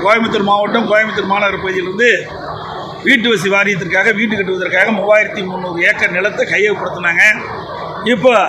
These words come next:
முதலமைச்சர் வந்து சில பேருக்கு அந்த நிலத்தை விடுவித்த சொன்னாங்க, விடுவிக்கல.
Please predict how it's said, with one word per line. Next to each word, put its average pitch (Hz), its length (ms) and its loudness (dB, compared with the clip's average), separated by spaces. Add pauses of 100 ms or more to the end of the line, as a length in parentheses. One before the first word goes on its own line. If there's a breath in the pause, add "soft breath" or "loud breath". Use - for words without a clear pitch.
(480)
முதலமைச்சர் 247 600 2
வந்து 233 200 2 (1300)
சில 220 140 0 (120)
பேருக்கு 247 380 4 (720)
அந்த 214 140 2 (100)
நிலத்தை 262 400 6
விடுவித்த 226 380 2 (100)
சொன்னாங்க, 196 320 2 (1300)
விடுவிக்கல. 220 480 2